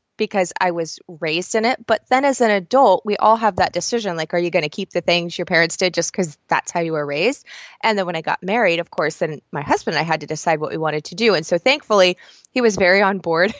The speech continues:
<laughs> with having a garden 'cause he was not raised that way. And then it became really interesting because growing up, my dad was self-employed. And so he always had, you know, a steady income, but he worked for himself.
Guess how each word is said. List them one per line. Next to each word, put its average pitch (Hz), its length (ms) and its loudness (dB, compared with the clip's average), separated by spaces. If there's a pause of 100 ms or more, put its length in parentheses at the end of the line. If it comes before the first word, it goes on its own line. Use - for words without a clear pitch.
<laughs> - 340 -2
with 294 120 0
having 220 260 2
a 190 60 -2
garden 170 300 0
'cause - 180 -10
he 277 80 -6
was 202 200 -6
not 180 480 2
raised 165 380 -2
that 160 240 2
way. 156 340 -2 (460)
And 233 180 2
then 247 80 2
it 247 80 0
became 262 320 -8
really 320 240 -6
interesting 262 500 0
because 208 600 2 (160)
growing 285 540 0
up, 302 260 4
my 214 180 -4
dad 196 480 0 (400)
was 220 220 -2
self-employed. 170 880 -4
And 185 240 -4
so 180 200 -4
he 180 160 -2
always 180 420 0
had, 170 380 2
you 190 140 -8
know, 156 220 -4 (160)
a 165 180 2 (140)
steady 214 280 0
income, 175 420 -2
but 175 120 -4
he 180 160 -8
worked 170 240 -8
for 202 100 -6
himself. 202 560 0